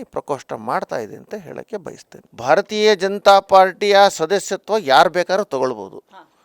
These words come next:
Speaker 1: ಅದಕ್ಕೇನು ನಿಶುಲ್ಕ ಅದು
Speaker 2: ಹಾ, ಈ
Speaker 1: ಸದಸ್ಯತ್ವ.
Speaker 2: ಸಹಕಾರ ಪ್ರಕೋಷ್ಠ
Speaker 1: ಆ, ಆ, ಅವರು ಬಿ ಜೆ ಪಿಯ ಸದಸ್ಯರಾದ್ರು ಅಂದ್ರೆ ಕೊ-, by virtue of the ಬಿ ಜೆ ಪಿ membership ಅವ್ರು ಈ ಎಲ್ಲ ಪ್ರಕೋಷ್ಠದ ಚಟುವಟಿಕೆಯಲ್ಲಿ ಭಾಗವಹಿಸ್ಬೋದು.
Speaker 2: ಓಕೆ.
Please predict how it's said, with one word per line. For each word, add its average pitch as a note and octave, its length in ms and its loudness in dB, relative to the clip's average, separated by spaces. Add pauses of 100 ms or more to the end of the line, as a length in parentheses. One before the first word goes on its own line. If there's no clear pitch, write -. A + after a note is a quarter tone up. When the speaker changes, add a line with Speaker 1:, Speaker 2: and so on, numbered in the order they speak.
(160)
Speaker 1:
ಅದಕ್ಕೇನು F3 640 -4
ನಿಶುಲ್ಕ F3+ 500 -4
ಅದು G#2+ 240 -4 (140)
Speaker 2:
ಹಾ, F#3+ 220 -20
ಈ - 40 -18
Speaker 1:
ಸದಸ್ಯತ್ವ. D#3+ 580 -8
Speaker 2:
ಸಹಕಾರ B3+ 140 -14
ಪ್ರಕೋಷ್ಠ - 580 -20
Speaker 1:
ಆ, F#3+ 420 4
ಆ, G3 280 6
ಅವರು A3+ 260 6
ಬಿ G3 220 -8
ಜೆ B3+ 240 4
ಪಿಯ B3 280 -2 (100)
ಸದಸ್ಯರಾದ್ರು A3 760 0
ಅಂದ್ರೆ A#3 260 0
ಕೊ-, D#3 580 -6
by D#3+ 140 0
virtue A3+ 500 0
of F#3+ 80 -12
the A3+ 80 -8
ಬಿ F#3+ 200 -12
ಜೆ G#3+ 140 0
ಪಿ - 120 -6
membership G3 680 -2 (380)
ಅವ್ರು A3 200 4
ಈ G#3+ 160 -6
ಎಲ್ಲ A3 320 4
ಪ್ರಕೋಷ್ಠದ A#3 640 -2
ಚಟುವಟಿಕೆಯಲ್ಲಿ G3 720 -6
ಭಾಗವಹಿಸ್ಬೋದು. E3+ 760 0
Speaker 2:
ಓಕೆ. - 360 -20